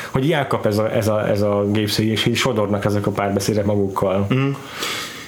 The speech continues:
Speaker 2: A, az, az is, hogy a, a szereplők nem ugyanúgy beszélnek, tehát, hogy
Speaker 1: Mhm.
Speaker 2: mindegyikük má-,
Speaker 1: Igen.
Speaker 2: más a, más a dialógusa, tehát máshogy beszél
Speaker 1: Igen.
Speaker 2: a
Speaker 1: Nagyon
Speaker 2: Vincent
Speaker 1: egyedi
Speaker 2: Hanna és a
Speaker 1: hangok,
Speaker 2: Neil
Speaker 1: igen.
Speaker 2: McCauley, és, ö, és a, a,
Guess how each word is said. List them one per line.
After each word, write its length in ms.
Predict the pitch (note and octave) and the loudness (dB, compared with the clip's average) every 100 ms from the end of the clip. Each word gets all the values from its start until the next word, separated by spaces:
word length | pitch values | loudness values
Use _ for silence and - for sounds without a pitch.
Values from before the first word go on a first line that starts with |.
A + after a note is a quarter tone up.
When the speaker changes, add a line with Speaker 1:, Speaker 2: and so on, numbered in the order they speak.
| - - - - - - - - - | -18 -20 -20 -20 -20 -20 -20 -12 -2
Speaker 2:
A, 280 | A#2+ A#2 A2+ - - - - - - | 0 2 0 -4 -16 -18 -20 -14 -2
az, 200 | C3 B2 | 0 2
az 100 | C#3 | 2
is, 180 | B2+ C3+ B2 B2 | 2 2 0 2
hogy 200 | B2 A#2 | 2 2
a, 140 | A2 - - | 0 -6 -6
a 100 | A2 | -4
szereplők 480 | - B2 A#2+ B2 A#2 | 0 0 2 0 2
nem 120 | C3 | 2
ugyanúgy 300 | A2 G2+ G2+ | 2 2 2
beszélnek, 560 | F#2 F2+ - F#2 F2+ F#2 | 0 0 0 2 0 0
tehát, 140 | - A#2 | -2 0
hogy 80 | |
Speaker 1:
Mhm. 100 | A#2 | 2
Speaker 2:
mindegyikük 460 | B2+ A2+ G2+ A#2 A2 | 2 2 2 0 0
má-, 180 | C3 G#2+ | 0 2
Speaker 1:
Igen. 160 | A2 G2+ | 0 2
Speaker 2:
más 300 | A2+ G#2+ - | 0 0 0
a, 200 | G#2+ G#2 | 0 2
más 200 | A2+ A2 | 0 2
a 40 | G#2+ | 2
dialógusa, 600 | G#2 G#2 G#2 G#2 - A2 | 2 2 2 2 0 0
tehát 200 | G#2+ A#2+ | 0 2
máshogy 300 | A2+ - A2 | 0 2 2
beszél 340 | G#2+ - A#2 | 2 2 2
Speaker 1:
Igen. 100 | B2 | 2
Speaker 2:
a 200 | G#2 A2 G#2+ G#2 - - - | 2 2 0 -2 -8 -10 -2
Speaker 1:
Nagyon 180 | D3 | 2
Speaker 2:
Vincent 80 | C3 A#2+ | 2 2
Speaker 1:
egyedi 140 | A2 | 2
Speaker 2:
Hanna 220 | A2 A2 | 2 2
és 160 | G#2+ G#2+ | 2 2
a 40 | |
Speaker 1:
hangok, 160 | A2 A2 | 2 2
Speaker 2:
Neil 180 | A2+ G#2+ | 2 2
Speaker 1:
igen. 120 | G#2+ | 2
Speaker 2:
McCauley, 500 | G2 A2 A2 A2 A2+ A2 | 2 2 2 2 2 2
és, 220 | - - | 0 2
ö, 280 | A2+ A2+ A2 - - | 2 2 0 -2 -2
és 160 | A#2+ - | 0 0
a, 40 | - - - A2+ C3+ A2 - A2+ | -2 -6 -6 -2 -2 -4 -10 -8
a, 80 | D#3 | -2